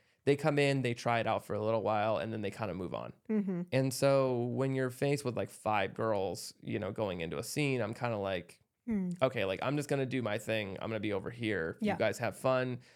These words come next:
Speaker 1: 'Cause they all know each other. They're all new together, probably
Speaker 2: Oh,
Speaker 1: from
Speaker 2: yeah.
Speaker 1: the same agency. So they all have their own little cliquey thing going on, you
Speaker 2: Mm-hmm.
Speaker 1: know? And I'm like, "I don't need to get, I'm not, you know, in high
Speaker 2: Yeah.
Speaker 1: school anymore, so
Speaker 2: <laughs>
Speaker 1: whatever." Not
Speaker 2: Yeah.
Speaker 1: that they're in high school. They're all adults, but still.
Speaker 2: Yeah,
Speaker 1: Yeah.
Speaker 2: yeah.
Speaker 1: Um, but, uh,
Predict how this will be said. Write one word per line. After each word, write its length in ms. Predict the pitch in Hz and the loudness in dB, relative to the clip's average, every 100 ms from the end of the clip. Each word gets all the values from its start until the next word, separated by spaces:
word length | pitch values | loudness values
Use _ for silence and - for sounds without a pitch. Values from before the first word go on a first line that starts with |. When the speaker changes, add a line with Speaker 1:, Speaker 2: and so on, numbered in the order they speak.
| _ | _
Speaker 1:
'Cause 100 | - | 0
they 120 | 175 185 | 4 4
all 120 | 151 | 4
know 220 | 139 127 | 4 2
each 180 | 127 131 | 2 2
other. 300 | 127 127 120 | 4 2 2
They're 120 | 120 | 2
all 140 | 123 | 2
new 260 | 120 120 117 | 2 0 0
together, 760 | 117 107 104 107 110 110 110 - | -2 0 2 2 2 0 -2 -2
probably 260 | - 117 104 | 0 2 2
Speaker 2:
Oh, 40 | |
Speaker 1:
from 80 | 185 | 0
Speaker 2:
yeah. 40 | 110 | -2
Speaker 1:
the 60 | |
same 260 | - 104 85 | 0 0 0
agency. 600 | 78 98 104 - 98 92 | -2 -4 -6 -4 -2 -2
So 100 | - | -2
they 120 | 104 | 0
all 100 | 110 | 0
have 260 | 113 117 107 | 2 0 0
their 120 | 117 | 0
own 100 | 117 | 0
little 160 | 120 117 | 0 -2
cliquey 420 | - 120 120 110 | -2 -4 -2 -4
thing 280 | - 101 104 | -2 -2 0
going 260 | 104 98 | -2 -2
on, 300 | 107 95 95 | -2 -2 -4
you 60 | 107 | -2
Speaker 2:
Mm-hmm. 160 | 117 117 | 0 2
Speaker 1:
know? 200 | 107 95 | 2 0
And 80 | |
I'm 80 | 101 | -2
like, 160 | 85 - | -6 -4
"I 60 | |
don't 140 | 113 104 | -4 -2
need 140 | 98 | -4
to 40 | 71 | -4
get, 300 | 104 73 - - | -2 -4 -4 -6
I'm 100 | 107 | -6
not, 260 | 80 - _ | -6 -8 _
you 120 | - 92 | -6 -6
know, 160 | - - | -6 -8
in 100 | 64 | -8
high 140 | - | -4
Speaker 2:
Yeah. 140 | 208 - | -2 -2
Speaker 1:
school 100 | - | -6
anymore, 300 | - - - | -8 -10 -10
so 180 | - | -6
Speaker 2:
<laughs> 20 | - | -6
Speaker 1:
whatever." 300 | - 262 - 277 269 - 262 - | -2 2 2 2 2 0 -6 2
Not 100 | 147 | 4
Speaker 2:
Yeah. 60 | 95 | 4
Speaker 1:
that 100 | 107 | 0
they're 140 | 95 | -2
in 60 | 69 | -2
high 120 | 65 | -6
school. 220 | - 73 | -6 -6
They're 220 | 69 107 | -4 -2
all 120 | 110 107 | 0 -2
adults, 320 | 76 57 - | -4 -6 -2
but 160 | - | -2
still. 300 | - 101 85 - - | -2 -4 -4 -6 -2
Speaker 2:
Yeah, 140 | 226 | 4
Speaker 1:
Yeah. 320 | 156 110 196 220 - | 6 4 0 -8 0
Speaker 2:
yeah. 120 | 120 | 4
Speaker 1:
Um, 280 | 135 98 73 - _ _ _ _ - | 4 2 -6 -14 _ _ _ _ 0
but, 220 | 113 131 | 4 6
uh, 240 | 117 104 | 4 2